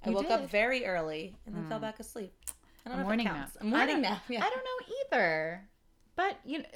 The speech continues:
Speaker 2: we make the rules.
Speaker 1: I, I slept and I loved it. And I was like, "Where am I going?" You know, nothing to do.
Speaker 2: Nothing
Speaker 1: I
Speaker 2: to
Speaker 1: felt
Speaker 2: do.
Speaker 1: weird being out at a restaurant last night.
Speaker 2: Uh, well, I was at a <coughs> restaurant last night.
Speaker 1: I know, I know.
Speaker 2: <sighs>
Speaker 1: But I h-,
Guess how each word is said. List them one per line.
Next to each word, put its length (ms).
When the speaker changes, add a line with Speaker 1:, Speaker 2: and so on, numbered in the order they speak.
Speaker 2:
we 220
make 160
the 100
rules. 460
Speaker 1:
I, 260
I 80
slept 460
and 120
I 60
loved 300
it. 180
And 100
I 40
was 100
like, 140
"Where 120
am 100
I 60
going?" 420
You 80
know, 200
nothing 220
to 80
do. 340
Speaker 2:
Nothing 240
Speaker 1:
I 20
Speaker 2:
to 60
Speaker 1:
felt 200
Speaker 2:
do. 60
Speaker 1:
weird 360
being 320
out 200
at 100
a 60
restaurant 480
last 280
night. 280
Speaker 2:
Uh, 80
well, 320
I 140
was 140
at 80
a 200
<coughs> 80
restaurant 380
last 400
night. 120
Speaker 1:
I 120
know, 360
I 140
know. 460
Speaker 2:
<sighs> 40
Speaker 1:
But 120
I 100
h-, 60